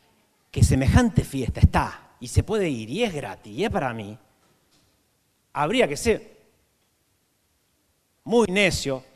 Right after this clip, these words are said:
iba a decir otra palabra, pero la hice bíblica. <laughs> Habría que ser muy necio para no ir. En cordobés, para los venezolanos decimos, "Eh, muy gil". Dice, "Muy gil", es como muy necio, muy tonto.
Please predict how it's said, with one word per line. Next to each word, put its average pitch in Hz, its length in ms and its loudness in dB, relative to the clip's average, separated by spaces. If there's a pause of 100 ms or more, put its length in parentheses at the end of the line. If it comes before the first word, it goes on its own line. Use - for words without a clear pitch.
iba 147 180 -2
a - 20 2
decir 135 160 0
otra 123 160 -2
palabra, 139 400 0
pero 110 140 -8
la 113 100 -2
hice 131 180 -4
bíblica. 110 460 -6
<laughs> - 2250 -20
Habría 254 300 6
que 180 100 0
ser 233 140 6
muy 202 220 4
necio 143 280 -2
para 107 120 -6
no 110 100 -4
ir. 110 200 -2 (760)
En 131 100 -8
cordobés, 160 580 6 (300)
para 117 160 -2
los 120 100 0
venezolanos 143 400 0
decimos, 147 300 -4
"Eh, 135 120 -6 (360)
muy 147 180 0
gil". 135 460 -2 (960)
Dice, 131 180 -8
"Muy 160 160 0
gil", 131 380 -6
es 123 100 -4
como 123 200 -6
muy 139 180 -6
necio, 117 340 -6
muy 143 160 -4
tonto. 98 500 -8